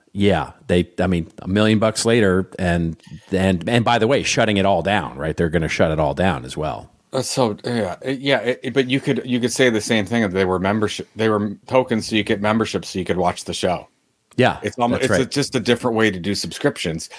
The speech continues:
Speaker 2: The
Speaker 1: Yeah.
Speaker 2: only difference here is that it's on the blockchain, and S E C doesn't like the blockchain.
Speaker 1: I'm sure. Well, n-, I, I think, I'm sure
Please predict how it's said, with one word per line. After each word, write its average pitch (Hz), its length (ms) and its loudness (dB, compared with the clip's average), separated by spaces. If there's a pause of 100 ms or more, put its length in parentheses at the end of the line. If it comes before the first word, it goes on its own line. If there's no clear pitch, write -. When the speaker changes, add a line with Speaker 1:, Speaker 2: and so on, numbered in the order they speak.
(100)
Speaker 2:
The 113 120 4
Speaker 1:
Yeah. 107 80 2
Speaker 2:
only 135 280 4
difference 110 420 2
here 90 200 0
is 92 160 -4
that 95 120 0
it's 95 140 -4
on 101 140 0
the 92 80 -2
blockchain, 95 500 0
and 90 100 -4
S 90 160 -2
E 92 60 -6
C 98 160 -4
doesn't 95 260 0
like 95 140 0
the - 80 -4
blockchain. 123 200 -4
Speaker 1:
I'm 120 260 4
sure. 113 600 2
Well, 98 380 2
n-, 104 220 0
I, 101 380 0
I 101 40 4
think, 98 320 -2 (180)
I'm 95 200 0
sure 92 640 0